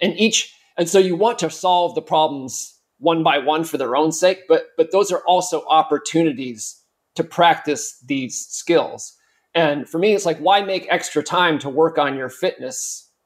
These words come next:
uh, your mental fitness outside of the context of what you're doing already? So problems are almost always sig-, signaled by negative emotions. I, I,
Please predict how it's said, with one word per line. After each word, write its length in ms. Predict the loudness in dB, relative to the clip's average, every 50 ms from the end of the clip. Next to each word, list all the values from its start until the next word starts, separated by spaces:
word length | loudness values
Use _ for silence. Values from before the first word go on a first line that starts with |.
| _
uh, 240 | 0 0 0 0 -4 -8 -12 _ _ _ _ _ _ _ _ -8 -8 -6 -6
your 140 | -6 -4 -2
mental 240 | -2 -2 -2 -4
fitness 480 | -2 0 0 0 2 0 -6 -6 -8 0 2
outside 540 | 2 2 2 0 -4 -2 0 0 0 0 -2
of 120 | -6 -10
the 60 | -12 -8
context 580 | -4 -2 -2 -2 0 0 -2 -2 -2 -4 -6
of 100 | -6 -4
what 180 | -4 -6 -6 -8
you're 80 | -6
doing 260 | -2 -2 -2 -2 -2 -2
already? 580 | -4 -4 -2 0 0 -2 -2 -2 -8 -12 -18 _ _ _ _ _ _ _
So 480 | _ 0 2 2 2 2 0 -4 -10 _ _ _ _ _ _ _ _ _ _ _ _ _
problems 420 | -2 0 0 2 2 0 0 0 -2
are 120 | -2 0 2
almost 340 | 0 2 2 0 -2 0
always 260 | -2 0 0 0 0 -2
sig-, 400 | -2 0 0 0 0 -2 -8 -8
signaled 460 | -2 0 0 0 2 -2 -2 0 2
by 160 | 2 2 2
negative 400 | 2 0 -2 -2 -2 -4 -6 -8
emotions. 520 | -6 -4 -4 -4 -4 -4 -4 -4 -4 -2
I, 100 | -2 -4
I, 180 | -2 0 -2 0